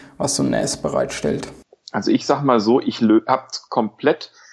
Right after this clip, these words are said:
Speaker 2: mich losgesagt von Cloud-Diensten. Ich habe gesagt, ich möchte meine Kontakte, meine, meinen Kalender,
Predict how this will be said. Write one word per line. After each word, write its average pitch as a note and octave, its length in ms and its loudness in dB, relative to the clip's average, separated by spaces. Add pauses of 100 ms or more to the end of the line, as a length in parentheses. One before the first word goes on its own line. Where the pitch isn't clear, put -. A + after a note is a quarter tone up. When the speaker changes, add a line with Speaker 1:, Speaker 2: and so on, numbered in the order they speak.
(160)
Speaker 2:
mich A2+ 260 -2
losgesagt A2+ 1000 2
von G#2+ 560 -4
Cloud-Diensten. G2 800 -6 (540)
Ich - 100 -6
habe C#3 160 2
gesagt, C3+ 280 -2
ich A#2 120 -8
möchte C#3 340 0
meine A#2+ 260 2
Kontakte, D3 760 0 (320)
meine, A2+ 540 2 (280)
meinen G#2+ 460 0
Kalender, C3+ 640 4